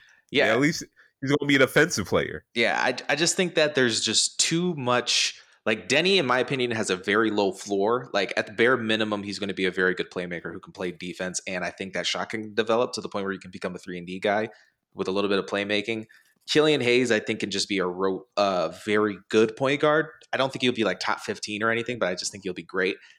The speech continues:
Speaker 1: And Devin Vassell, again, a three and D guy, which every single team needs. And those, that's my top three, just because I don't think any of those players can bust.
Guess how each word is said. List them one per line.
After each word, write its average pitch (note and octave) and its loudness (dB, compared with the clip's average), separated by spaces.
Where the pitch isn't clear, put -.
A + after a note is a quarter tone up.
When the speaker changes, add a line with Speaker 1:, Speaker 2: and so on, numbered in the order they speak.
Speaker 1:
And G#2 -4
Devin A#2 0
Vassell, F#2+ 2
again, F2+ -6
a - -8
three G2+ -8
and F2 -10
D E2+ -8
guy, D2 -4
which E2+ -6
every G2 -4
single F2+ -10
team E2 -12
needs. C2+ -10
And F#2 -14
those, F#2+ -6
that's G2 -2
my F#2+ -6
top - -10
three, - -12
just - 2
because G2+ 0
I G2 0
don't G2 -2
think F#2+ -8
any F#2 -8
of E2 -10
those E2 -6
players - -8
can - -14
bust. - -8